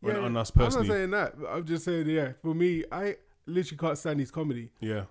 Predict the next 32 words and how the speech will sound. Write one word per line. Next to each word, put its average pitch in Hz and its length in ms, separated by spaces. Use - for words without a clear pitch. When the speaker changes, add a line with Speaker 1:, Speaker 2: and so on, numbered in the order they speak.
Speaker 2:
To 156 140
a 143 40
certain 151 280
extent, 143 340
like, 143 140
maybe, 170 420
like 151 240
I - 20
say, 135 240
he 147 120
throws 175 260
out 156 140
one 160 120
or 151 80
two 147 200
good 127 160
jokes 123 240
once 120 180
in 113 100
a 107 60
while, 101 180
but 151 340
other 165 180
than 147 200
that, 135 180
I 131 60
feel 156 200
like 143 260
him 208 260
in 196 140
this 208 160
film, 208 480